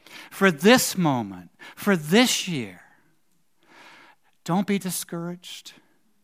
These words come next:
Don't be fearful. You are created for this day. Whatever happens, God is in control. And he is bringing about his will through whatever leader he chooses,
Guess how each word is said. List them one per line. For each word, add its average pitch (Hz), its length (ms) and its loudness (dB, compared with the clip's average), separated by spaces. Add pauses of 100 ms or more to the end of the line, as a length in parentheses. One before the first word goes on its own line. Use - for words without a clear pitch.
(960)
Don't 170 240 -4
be 196 140 -2
fearful. 160 760 -8 (680)
You 170 300 -4
are 190 120 -2
created 151 880 -8 (680)
for 131 240 -12
this - 400 -10
day. 117 240 -14
Whatever 160 420 -2
happens, 185 460 -2
God 147 260 -4
is 135 220 -8
in 180 180 0
control. 131 600 -8 (540)
And 147 140 -4
he 156 160 -2
is 127 160 -2
bringing 185 400 0
about 160 320 2
his 175 460 -8
will 104 300 -10 (280)
through 175 220 0
whatever 175 640 0
leader 175 340 -2
he 175 200 -4
chooses, - 800 -12